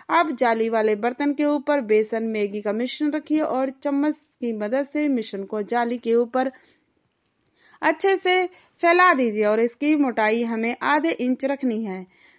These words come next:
मिश्रण जाली के ऊपर अच्छे से फैलाने के बाद अब कढ़ाई को कवर करके पाँच minute मिश्रण को steam कर लीजिए। पाँच minute मिश्रण को steam करने के बाद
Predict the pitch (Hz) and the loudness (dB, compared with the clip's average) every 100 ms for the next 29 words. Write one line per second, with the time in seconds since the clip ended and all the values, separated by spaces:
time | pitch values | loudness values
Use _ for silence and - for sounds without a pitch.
0 | - 302 311 370 339 330 330 339 330 339 | -2 -2 0 2 2 4 2 2 0 0
1 | 330 320 247 233 226 220 214 214 202 202 | 0 0 0 -2 -6 -6 -6 -4 -2 -4
2 | 202 214 208 240 294 311 - 254 - 277 | -4 -6 -2 2 2 0 -2 -6 -2 -2
3 | 277 302 302 302 302 _ 233 220 220 233 | 0 0 0 0 -2 _ -4 -2 -4 -4
4 | 262 262 294 294 - - _ 302 311 330 | -6 -2 -2 -2 -6 -20 _ 0 4 2
5 | 320 302 262 277 262 220 208 208 202 202 | 2 2 2 0 -2 -6 -6 -6 -6 -6
6 | 226 233 - 202 196 262 277 277 208 196 | -8 -8 -8 -6 -6 -6 -4 -4 -4 -6
7 | 180 175 - - _ 247 269 311 311 269 | -6 -6 -12 -20 _ -2 2 0 -2 -4
8 | 226 220 214 220 214 - 196 202 202 - | -2 -2 -4 -8 -8 -8 -8 -6 -8 -8
9 | 202 196 208 208 202 196 196 208 262 294 | -8 -6 -6 -4 -6 -2 -2 0 2 2